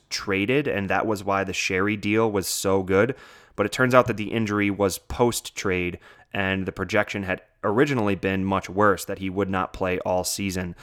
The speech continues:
So good news here that he's back on the ice, that he might be able to contribute in a game sometime after Christmas. What will he bring to the team? Who knows? He can't really be any worse than Marco Scandella, who coincidentally was not on the ice for the morning skate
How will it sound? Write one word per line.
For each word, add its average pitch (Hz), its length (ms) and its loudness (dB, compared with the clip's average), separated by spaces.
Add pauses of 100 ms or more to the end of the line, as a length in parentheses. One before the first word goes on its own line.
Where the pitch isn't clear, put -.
(180)
So 101 180 0
good 123 260 2
news 135 220 0
here 123 260 2
that 107 140 0
he's 98 100 -2
back 101 320 -2
on 107 60 -2
the 101 140 -4
ice, 104 280 2
that 95 120 -8
he 90 60 -4
might 95 240 -2
be 101 140 -4
able 98 140 0
to 95 60 -2
contribute 95 540 -6 (240)
in 98 140 -6
a 90 80 -4
game 101 500 -2
sometime 98 600 -2
after 92 260 -4
Christmas. - 640 -2 (800)
What 120 200 4
will 127 80 4
he 120 80 4
bring 110 220 4
to 98 60 -2
the 98 60 0
team? 170 460 2 (540)
Who 127 200 2
knows? 87 480 0
He 117 440 -2
can't 135 360 -2
really 113 280 4
be 110 180 0
any 104 140 2
worse 98 420 2
than 101 240 -2
Marco 95 260 0
Scandella, 104 640 6
who 101 120 -2
coincidentally 98 720 -2
was 95 180 0
not 101 180 0
on 98 80 0
the - 120 -4
ice 95 200 -4
for 95 140 -8
the 92 80 -6
morning 104 400 0
skate - 400 -4